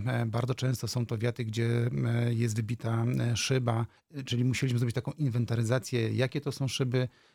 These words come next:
jaka jest ich ilość, czy one mają podobny rozmiar, kształt, e, po to po prostu, żeby,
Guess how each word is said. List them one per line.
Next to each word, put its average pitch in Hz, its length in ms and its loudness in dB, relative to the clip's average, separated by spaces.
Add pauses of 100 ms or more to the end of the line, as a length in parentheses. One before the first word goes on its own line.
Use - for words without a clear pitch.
(100)
jaka 123 220 -4
jest - 160 -6
ich - 220 -12
ilość, 139 520 -2
czy 127 320 0
one 127 240 0
mają 117 200 2
podobny 120 460 0
rozmiar, 123 420 2
kształt, - 580 -2 (520)
e, 120 60 -2
po 170 140 -6
to 165 100 -10
po 147 120 -10
prostu, 143 280 -4
żeby, 127 420 2